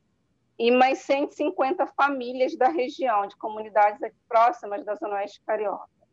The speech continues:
Começamos esse movimento,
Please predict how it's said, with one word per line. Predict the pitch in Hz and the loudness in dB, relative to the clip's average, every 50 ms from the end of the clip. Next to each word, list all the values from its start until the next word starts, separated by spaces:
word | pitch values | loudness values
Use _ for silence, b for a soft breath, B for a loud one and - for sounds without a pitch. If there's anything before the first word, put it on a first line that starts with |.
| _ _ _ _ _ _ _ _ _ _ - | _ _ _ _ _ _ _ _ _ _ -2
Começamos | - 233 226 240 233 - 269 254 277 285 320 | 0 2 2 2 2 2 2 4 4 4 4
esse | - 277 359 - - | 4 4 2 2 -2
movimento, | 262 262 254 302 285 247 233 214 202 196 196 202 320 - - 277 320 | -2 -2 -2 -4 -4 -6 -4 -4 -4 -2 -2 -4 -6 -8 -8 -14 -14